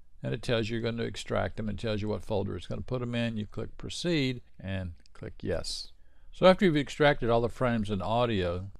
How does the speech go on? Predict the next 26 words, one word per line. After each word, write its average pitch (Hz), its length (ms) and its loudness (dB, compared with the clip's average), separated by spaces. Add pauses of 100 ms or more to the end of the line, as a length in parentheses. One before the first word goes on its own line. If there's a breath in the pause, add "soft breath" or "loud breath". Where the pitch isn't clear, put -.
(100)
you 123 160 2
would 117 100 4
think 202 200 6
that - 200 -4
you 151 80 6
go 143 120 8
down 127 240 6
and 107 200 0
run 110 220 2
step - 320 0
two, 98 380 -2 (100)
but 117 240 0
you 107 80 0
don't. 104 400 0 (140)
What - 200 -4
you 117 60 -6
do 113 160 0
is 107 120 -4
close 143 400 0
this 151 200 -6
window 127 260 -2
down, 92 420 -2 (440 soft breath)
come 170 160 4
back 160 240 6
over 113 160 2
here, 104 500 2